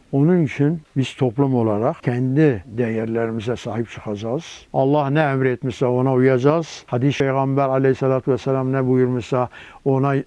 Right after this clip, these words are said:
inanacağız. Böyle şeylere tesavvür etmeyeceğiz. Böyle şeyler toplumu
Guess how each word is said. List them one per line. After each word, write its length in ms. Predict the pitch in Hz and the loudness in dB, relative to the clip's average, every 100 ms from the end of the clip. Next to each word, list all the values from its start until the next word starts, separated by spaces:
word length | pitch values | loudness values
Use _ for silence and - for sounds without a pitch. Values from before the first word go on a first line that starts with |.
| _ - | _ -4
inanacağız. 920 | 135 131 131 135 123 151 202 196 - - | -2 0 2 0 0 0 0 -4 -8 0
Böyle 320 | 139 131 160 | 2 4 0
şeylere 600 | - 139 131 135 175 165 | 0 0 0 2 2 2
tesavvür 540 | - 139 - 135 143 | -2 -4 0 2 2
etmeyeceğiz. 800 | 135 156 - 180 151 139 98 - - | 2 -2 0 0 2 0 -2 -12 0
Böyle 280 | 127 139 143 | 2 2 0
şeyler 460 | - 131 147 170 | 0 2 4 2
toplumu 760 | - 139 127 - 139 139 156 | 2 0 0 0 2 4 4